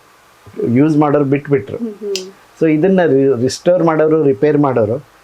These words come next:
Speaker 1: ಅದನ್ನ ನಾಲೆಡ್ಜ್ ಪಾಸ್ ಆನ್ ಮಾಡ್ಲಿಲ್ಲ.
Speaker 2: ಹ್ಮ್, ಅಲ್ಲಲ್ಲಿಗೆ
Speaker 1: ಆ, ಅಲ್ಲೇ
Speaker 2: ಮುಗ್ದೋಗ್ಬಿಟ್ಟು.
Speaker 1: ನಿಲ್ಲಿಸ್ಬಿಟ್ರು.
Speaker 2: ಓಕೆ.
Speaker 1: So ಹೀಗಾಗಿ ಈಗ ಇಂಡಿಯಾದಲ್ಲಿ very rare people are there, very few people are there.
Speaker 2: ಹ್ಮ್.
Speaker 1: I get restore-, radio restoration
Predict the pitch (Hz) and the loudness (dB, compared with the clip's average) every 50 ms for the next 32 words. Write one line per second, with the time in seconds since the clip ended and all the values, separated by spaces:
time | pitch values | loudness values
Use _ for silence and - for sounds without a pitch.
0 | _ _ _ _ - 117 131 156 170 156 151 143 139 135 135 131 127 127 123 120 | _ _ _ _ -4 -2 0 2 2 2 0 0 0 0 0 0 0 0 -2 -2
1 | 117 117 113 110 - - - 113 117 123 135 160 190 196 170 151 127 - _ _ | -2 -2 -2 -4 -6 -6 -6 -4 -2 0 2 2 2 2 0 -2 -6 -8 _ _
2 | _ - - - _ _ _ _ _ - 139 127 131 - 156 147 135 135 117 117 | _ -20 -20 -20 _ _ _ _ _ -4 -4 -4 -2 0 -2 0 0 0 0 0
3 | 110 110 113 95 92 101 - - - 220 202 202 196 190 - 240 262 262 262 262 | 0 -2 -2 -2 -4 -8 -10 -12 -16 -14 -12 -12 -10 -6 -2 0 0 0 0 0
4 | 254 269 - 277 226 - - 147 156 175 175 156 147 156 151 156 147 - 196 135 | 0 0 0 0 0 0 0 2 2 0 0 0 0 0 0 0 -2 -2 -4 -4
5 | 113 110 - 127 175 190 233 247 - - 233 208 190 196 - 147 147 151 156 156 | -4 -4 -4 -4 -4 -2 -4 -8 -8 -8 -10 -10 -10 -6 -4 -2 -2 0 0 0
6 | 190 196 202 190 180 175 165 151 151 147 135 131 135 143 143 156 170 170 165 160 | 0 0 0 0 0 0 0 2 2 0 2 0 0 0 0 0 0 0 0 -2
7 | 151 143 139 120 113 101 101 123 139 175 208 202 175 139 143 147 156 165 151 147 | 0 0 0 0 0 0 0 0 0 2 2 0 2 2 0 0 0 0 -2 -4
8 | 147 - - _ _ _ - 123 117 110 139 131 127 117 104 101 104 113 117 135 | -6 -6 -20 _ _ _ -6 -6 -6 -4 -2 -2 0 0 -2 -2 -2 0 2 2
9 | 180 196 180 - - 170 156 156 151 127 113 123 107 101 98 92 90 95 101 - | 2 2 0 0 0 0 0 0 -2 -4 -2 -4 -6 -4 -6 -8 -10 -12 -14 -14
10 | - - - 101 101 - - - - - 113 123 135 135 170 202 - - 156 139 | -12 -12 -12 -10 -10 -10 -12 -12 -8 -4 -2 -2 0 0 0 -2 0 -2 -2 -2
11 | - - - 160 160 151 131 131 135 135 135 147 151 151 139 135 - - 139 135 | -4 -4 -4 -2 -2 0 0 0 0 2 2 0 0 0 -2 -4 -4 -2 -2 -2
12 | 131 - 143 | -2 -2 -6